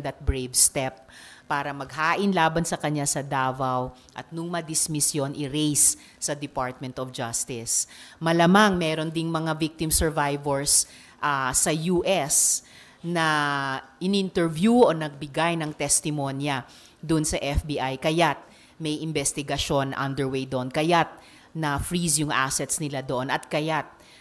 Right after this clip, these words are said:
nasa wanted list sila ng F B I. Unfortunately, si Kibuloy ang nagpakita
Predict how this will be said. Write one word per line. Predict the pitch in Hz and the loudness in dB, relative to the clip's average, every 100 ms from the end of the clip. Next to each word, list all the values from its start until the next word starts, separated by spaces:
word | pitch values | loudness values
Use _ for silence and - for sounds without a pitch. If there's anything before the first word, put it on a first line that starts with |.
| _ | _
nasa | 156 139 135 - 147 135 123 123 - _ - | -6 -4 -2 0 0 -4 -6 -12 -20 _ -8
wanted | 160 160 151 160 143 | 0 0 2 -4 -2
list | 143 139 - | -4 -4 -4
sila | 156 135 127 123 - - _ 156 | -4 -4 -4 -6 -12 -20 _ -6
ng | 143 139 127 | -4 -6 -4
F | 143 - 143 | -4 -4 -4
B | 131 - | -8 -4
I. | 131 123 120 - - - - - | -4 -4 -6 -10 -20 -20 -20 -2
Unfortunately, | 262 269 302 302 311 277 285 262 | -2 2 2 2 2 0 0 0
si | 262 277 | 0 0
Kibuloy | 254 190 190 165 208 311 | -2 -2 0 2 2 4
ang | 226 226 | 2 2
nagpakita | 208 - 190 196 151 - 160 | 0 0 -2 0 -8 -2 -2